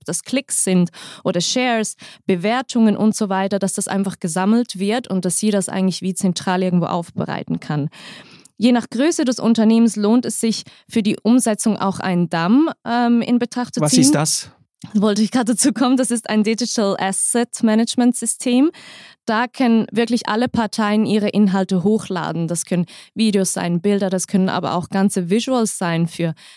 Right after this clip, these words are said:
Speaker 1: die Werbekampagne. Ähm, das können eben auch zum Beispiel Schriften sein,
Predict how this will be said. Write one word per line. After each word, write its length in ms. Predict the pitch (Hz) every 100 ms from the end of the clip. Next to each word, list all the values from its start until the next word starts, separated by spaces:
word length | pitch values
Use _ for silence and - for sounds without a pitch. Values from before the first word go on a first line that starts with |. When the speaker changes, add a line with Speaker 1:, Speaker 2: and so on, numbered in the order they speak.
| -
Speaker 1:
die 120 | 185
Werbekampagne. 1040 | 160 180 220 220 - 170 165 160 156 156 156 - - - -
Ähm, 380 | 170 170 165
das 240 | 170 170 -
können 340 | 185 175 170
eben 220 | - 180 175
auch 240 | 165 -
zum 160 | - 170
Beispiel 320 | 165 - 170
Schriften 580 | - 247 247 - 202 180
sein, 440 | 175 165 170 170